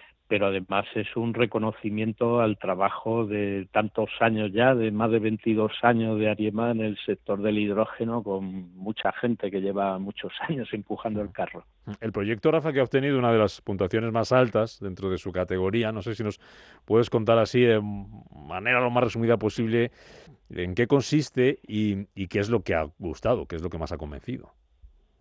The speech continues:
Speaker 1: Bueno, la verdad es que <clears throat> hemos hablado muchas veces de la creación de empleo asociada al sector del hidrógeno verde y realmente donde está el empleo de calidad es en la fabricación de los equipos principales.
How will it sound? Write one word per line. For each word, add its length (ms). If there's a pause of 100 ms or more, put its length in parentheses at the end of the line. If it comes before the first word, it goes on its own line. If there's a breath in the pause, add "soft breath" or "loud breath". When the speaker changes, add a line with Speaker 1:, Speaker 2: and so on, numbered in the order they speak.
(1500 loud breath)
Speaker 1:
Bueno, 340
la 80
verdad 280
es 120
que 440
<clears throat> 40
hemos 560
hablado 240
muchas 340
veces 360
de 160
la 160
creación 400
de 60
empleo 420
asociada 760
al 400
sector 320
del 160
hidrógeno 480
verde 400
y 140
realmente 560
donde 380
está 300
el 60
empleo 280
de 120
calidad 580
es 240
en 220
la 120
fabricación 560
de 60
los 200
equipos 320
principales. 720